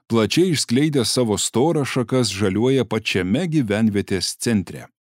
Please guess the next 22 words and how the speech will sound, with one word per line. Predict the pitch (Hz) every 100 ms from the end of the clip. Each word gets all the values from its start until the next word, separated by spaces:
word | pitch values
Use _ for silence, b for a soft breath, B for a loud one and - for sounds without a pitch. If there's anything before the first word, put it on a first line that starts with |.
| _ _
Tris | - 139
šimtus | 185 - 156 151 156 -
penkiasdešimt | 139 170 156 143 131 123 123 110
metų | 113 104 82
skaičiuojantis | - 101 92 107 95 87 85
ąžuolas, | 110 139 101 76 67 - _ -
septyniolikos | 101 - 87 90 147 165 160 -
metrų | 147 143 113
aukščio. | 82 - - - _ _ _ -
Su | -
visu | 117 107 - 101
vainiku | 95 87 82 82 110 156
jo | 151 143
plotis | 131 127 135 143 -
net | 135 127 110
dvidešimt | 98 92 90 101 147 - 135 123
trys | 117 -
metrai. | 90 - 71 - _ _ _
Storio | - - 110 101
netrūksta | 101 95 104 98 - 104
ir | -
kamienui, | 101 101 135 85 -